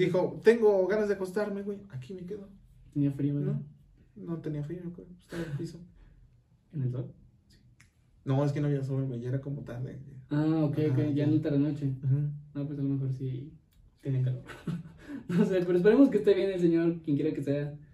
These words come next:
Speaker 1: Ajá.
Speaker 2: Esperemos que esté bien, que no le pasó nada.
Speaker 1: <laughs>
Speaker 2: Que lo hayan atendido.
Speaker 1: Bueno, ¿qué te parece si entramos a unos datos curiosos, Eckber?
Speaker 2: Claro que sí.
Speaker 1: Datos curiosos.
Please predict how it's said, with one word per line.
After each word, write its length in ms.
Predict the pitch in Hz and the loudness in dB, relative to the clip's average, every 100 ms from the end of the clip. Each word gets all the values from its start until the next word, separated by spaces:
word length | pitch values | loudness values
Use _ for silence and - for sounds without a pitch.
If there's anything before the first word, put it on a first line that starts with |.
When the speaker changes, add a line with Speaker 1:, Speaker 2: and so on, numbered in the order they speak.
| - | -10
Speaker 1:
Ajá. 400 | 131 131 143 143 - | -4 0 -2 -4 -6
Speaker 2:
Esperemos 340 | 147 139 143 139 | 0 2 2 2
que 80 | |
esté 100 | - | 0
bien, 320 | 135 143 147 - - | 2 2 0 -6 -16
que 120 | - 135 | -6 -2
no 80 | |
le 100 | 135 | -2
pasó 220 | 131 123 120 | -2 -4 -2
nada. 280 | 131 139 143 - - _ _ - - - | -2 -2 -6 -14 -20 _ _ -20 -20 -8
Speaker 1:
<laughs> 180 | 202 160 | -6 -2
Speaker 2:
Que 60 | 143 | 0
lo 60 | 151 | 2
hayan 160 | 156 | 2
atendido. 420 | 139 135 151 156 160 - - - _ - - _ _ _ - | 2 2 2 0 -4 -10 -16 -20 _ -20 -20 _ _ _ -10
Speaker 1:
Bueno, 320 | 139 127 127 - - - | -6 -6 -8 -14 -20 -12
¿qué 80 | |
te 80 | 147 | -12
parece 240 | 165 170 180 | -10 -12 -10
si 100 | 170 | -8
entramos 340 | 139 147 160 | -4 -4 -6
a 40 | |
unos 140 | 160 151 | -8 -8
datos 220 | 147 - | -10 -10
curiosos, 400 | 139 123 117 120 | -6 -6 -6 -10
Eckber? 260 | 131 - 131 - _ - | -14 -12 -14 -14 _ -18
Speaker 2:
Claro 260 | - 127 175 | -8 -4 -4
que 80 | 170 | -2
sí. 180 | 143 | 0
Speaker 1:
Datos 360 | 131 120 - - | 0 -2 -8 -10
curiosos. 1300 | - - - - - - - - - - - - - | -6 -4 -6 -10 -14 -14 -16 -18 -16 -16 -16 -18 -20